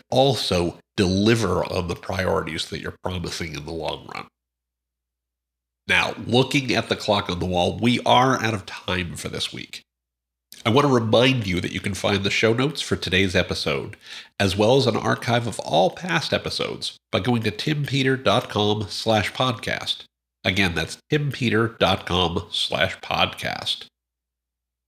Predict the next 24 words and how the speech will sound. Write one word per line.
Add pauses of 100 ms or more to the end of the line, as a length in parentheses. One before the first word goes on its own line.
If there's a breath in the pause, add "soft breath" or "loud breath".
(180)
Just
look
for
episode
three
hundred
fifty-three. (1300)
While
you're
there,
you
can
click
on
the
subscribe
link
in (260)
any
of
the
episodes
you
find